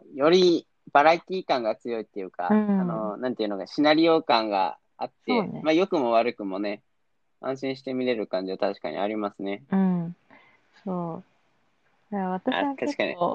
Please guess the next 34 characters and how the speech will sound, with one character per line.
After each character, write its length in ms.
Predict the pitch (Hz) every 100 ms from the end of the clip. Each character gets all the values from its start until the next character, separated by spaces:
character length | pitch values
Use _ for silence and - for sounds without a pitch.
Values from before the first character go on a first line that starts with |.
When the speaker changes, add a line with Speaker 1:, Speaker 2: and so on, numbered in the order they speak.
| - - 202
Speaker 2:
そ 260 | 220 196 180
う、 40 |
な 120 | 196
ん 60 | 196
か 180 | 175 175
こ 160 | -
う、 60 | 165
ご 160 | 233
た 120 | 277 247
ご 140 | 202
た 140 | 180
し 80 | 190
て 100 | -
る 80 | 180
の 140 | 180
と 100 | 175
か、 120 | 175 175
喧 280 | - 240
嘩 80 | 247 220
あ 80 | 214
ん 100 | 226
ま 100 | 226
り 120 | 226
好 100 | -
き 100 | 220
じ 80 | 190
ゃ 60 |
な 140 | 170 180
い 60 |
か 140 | - 175
ら。 260 | 190 180 - - 240 220 269
Speaker 1:
う 40 | -
ん。 20 |
好 680 | 107 107 104 101 95 90